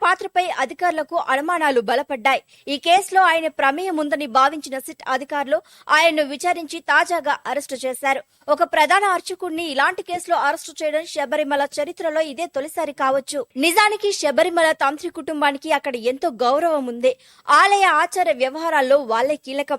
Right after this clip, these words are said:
అలాంటిది ఆ కుటుంబానికి చెందిన వ్యక్తిపై ఇలాంటి ఆరోపణలు రావడం భక్తులను కలచివేస్తోంది. అయితే చట్టం ముందు అందరూ సమానమే అని పోలీసులు ఈ చర్య ద్వారా నిరూపించారు.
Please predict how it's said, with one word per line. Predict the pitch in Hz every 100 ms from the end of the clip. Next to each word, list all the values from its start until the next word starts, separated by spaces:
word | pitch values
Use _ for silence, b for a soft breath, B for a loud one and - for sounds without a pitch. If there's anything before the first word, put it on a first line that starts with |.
| 285
అలాంటిది | 311 403 403 392 381
ఆ | 349 320
కుటుంబానికి | 262 330 330 302 311 320
చెందిన | 285 294 262
వ్యక్తిపై | 254 - 285 311 -
ఇలాంటి | 254 294 359 359 302
ఆరోపణలు | 339 370 330 311 277
రావడం | 269 277 285 233
భక్తులను | 330 - 320 294 262 -
కలచివేస్తోంది. | 240 254 269 262 - 269 262 - B B -
అయితే | 339 - 339 -
చట్టం | 302 - 349 330
ముందు | 294 320 254
అందరూ | 269 339 339 -
సమానమే | 277 269 330 311 302
అని | 269 294 -
పోలీసులు | 269 320 302 311 302
ఈ | 247 262
చర్య | 247 285 277
ద్వారా | 262 262 240
నిరూపించారు. | 240 - 262 277 262